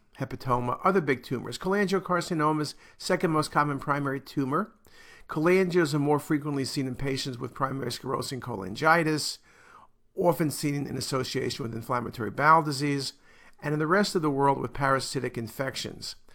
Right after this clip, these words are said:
There are other risk factors, including cirrhosis and diabetes. Now, cholangiocarcinomas often have intrahepatic duct dilatation. Hepatomas typically do not, so that can be helpful. And cholangios occasionally are vascular,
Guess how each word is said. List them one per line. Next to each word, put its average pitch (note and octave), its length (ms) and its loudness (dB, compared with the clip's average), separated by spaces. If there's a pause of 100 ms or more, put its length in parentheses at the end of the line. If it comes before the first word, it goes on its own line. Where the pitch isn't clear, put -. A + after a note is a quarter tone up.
(160)
There D3 140 2
are - 120 4
other G3+ 220 8
risk C#3+ 200 0
factors, C#3 440 -4
including C#3+ 340 -4
cirrhosis B2+ 540 -4
and B2 100 -6
diabetes. A#2+ 680 2 (600)
Now, D#3+ 120 2
cholangiocarcinomas F3 1200 2
often D#3 340 0
have C3+ 160 2
intrahepatic A#2+ 560 -4 (100)
duct D#3 240 4
dilatation. D3 720 -2 (280)
Hepatomas C3+ 560 -2
typically - 440 -6
do A2+ 140 -6
not, A#2 340 2
so B2+ 100 -6
that B2 200 -2
can D#3 120 -2
be D#3 120 -2
helpful. A#2+ 540 -4 (420)
And C#3+ 140 -4
cholangios F3+ 680 2
occasionally D#3 580 -2
are C#3 60 0
vascular, C3 760 0